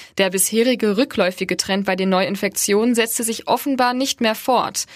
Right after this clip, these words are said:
Auch die bundesweite Sieben-Tage-Inzidenz geht nicht mehr so stark zurück. Und dann warnt er vor vorschnellen Öffnungen aus dem Lockdown. „Jede unbedachte Lockerung beschleunigt das Virus und wirft uns zurück.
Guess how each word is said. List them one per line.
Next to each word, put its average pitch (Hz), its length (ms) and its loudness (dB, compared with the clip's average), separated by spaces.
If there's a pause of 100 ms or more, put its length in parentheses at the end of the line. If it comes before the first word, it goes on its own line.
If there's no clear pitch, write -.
(220)
Auch 220 220 0
die 247 120 0
bundesweite 208 640 0
Sieben-Tage-Inzidenz 190 1160 0
geht 202 180 -2
nicht 254 240 0
mehr 190 140 2
so 175 100 -2
stark 165 380 -2
zurück. - 500 -4 (520)
Und 202 180 2
dann 214 240 0
warnt 214 200 0
er 202 120 0
vor 190 180 0
vorschnellen 214 540 0
Öffnungen 180 400 0
aus 160 160 -2
dem 180 160 0
Lockdown. 151 560 0 (160)
„Jede 254 360 2
unbedachte 233 640 0
Lockerung 196 400 0
beschleunigt 220 640 0
das 208 200 -4
Virus 196 300 -2
und 175 220 -6
wirft 220 260 0
uns 196 240 -2
zurück. - 500 0